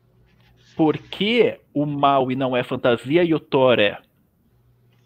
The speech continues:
Por que que a Moana é fantasia e o Maui não é? Percebe?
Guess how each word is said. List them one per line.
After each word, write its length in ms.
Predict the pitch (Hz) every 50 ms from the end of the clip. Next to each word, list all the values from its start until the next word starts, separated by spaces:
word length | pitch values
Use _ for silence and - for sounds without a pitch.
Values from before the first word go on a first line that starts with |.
| _ _ _ _ _ _ _ _ _ _ _
Por 200 | - 139 131 127
que 340 | 131 - - 151 147 170 185 180
que 280 | - - 196 170 165
a 480 | 156 151 143 139 135 113 113 - - 135
Moana 460 | 139 151 156 147 151 160 165 165 160
é 60 | 147 147
fantasia 600 | - 139 123 - 143 127 117 113 120 143 147 147
e 80 | 139 139
o 60 | 135
Maui 340 | 135 131 127 127 127 127 123
não 200 | 127 123 123 113
é? 200 | 104 92 87 - _ _ _ _ _ _ _ _ - _ _ _ _ _ _ _ _ _ _ _ _ _ _ _ _ _ _ _ _ _ _ _ _ _
Percebe? 600 | - 135 123 - - 185 180 156 123 123 113 -